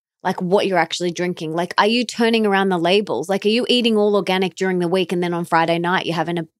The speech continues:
glass of something out and full of pesticides, full of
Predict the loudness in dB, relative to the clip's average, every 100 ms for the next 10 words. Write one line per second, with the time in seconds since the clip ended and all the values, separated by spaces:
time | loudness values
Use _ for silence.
0 | _ _ -2 0 0 -4 -8 -8 -4 -4
1 | 0 2 2 0 -4 -6 -8 _ _ _
2 | 0 2 0 -2 -2 -2 -2 0 0 -4
3 | -6 0 2 2 0 -4